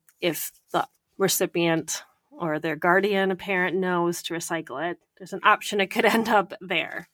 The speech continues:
The last thing that I will say, and this is actually the category that my family and I fall in this year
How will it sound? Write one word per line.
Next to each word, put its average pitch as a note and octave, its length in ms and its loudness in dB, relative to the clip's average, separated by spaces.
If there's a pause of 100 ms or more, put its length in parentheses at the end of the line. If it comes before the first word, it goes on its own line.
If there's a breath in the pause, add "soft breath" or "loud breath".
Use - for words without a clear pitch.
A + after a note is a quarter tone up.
(960 loud breath)
The C#4+ 120 6
last C#4 360 8
thing D#4 220 4
that C4+ 140 6
I A#3 240 6
will A#3 120 4
say, G3+ 260 2
and G3 120 2
this A3 200 0
is B3 100 -4
actually G3+ 560 4
the F#3 120 -2
category E3+ 600 2
that D3 240 2
my F3 380 2
family G#3+ 420 -2
and A3 100 0
I A3 140 2
fall A3 320 0
in G3+ 160 0
this F3 300 -2
year G3+ 360 2